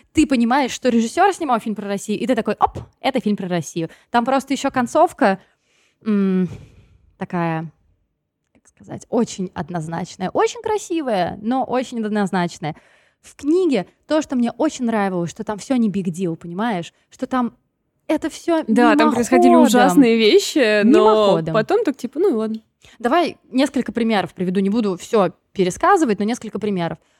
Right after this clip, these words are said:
Speaker 1: Петрова в книге потрясающая. Это женщина, которая разводится со своим мужем, любя его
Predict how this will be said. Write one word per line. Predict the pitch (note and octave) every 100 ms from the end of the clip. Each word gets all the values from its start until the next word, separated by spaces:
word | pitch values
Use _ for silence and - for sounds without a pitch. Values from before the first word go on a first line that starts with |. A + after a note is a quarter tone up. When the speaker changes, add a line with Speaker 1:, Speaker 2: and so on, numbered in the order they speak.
| _ _ _ _
Speaker 1:
Петрова | - C#4+ D4+ D#4+ B3
в | -
книге | - B3+ F#4 E4+ G#3+ E3 - _
потрясающая. | - A3 C4+ - G3+ F3 - E3+ D#3 D#3+ _ _ _
Это | C4+ C4 A#3+
женщина, | F#3+ G#3 F#3 - B3+ C4+ C#4
которая | - - A#3+ A#3+ A3
разводится | B3 B3 C4 B3 G#3+ -
со | F#3+
своим | G3+ A#3+ A3+
мужем, | A#3 C4 G#3 G3
любя | A3+ A3 A3 F#3+
его | F#3 F#3 F3 E3+ A3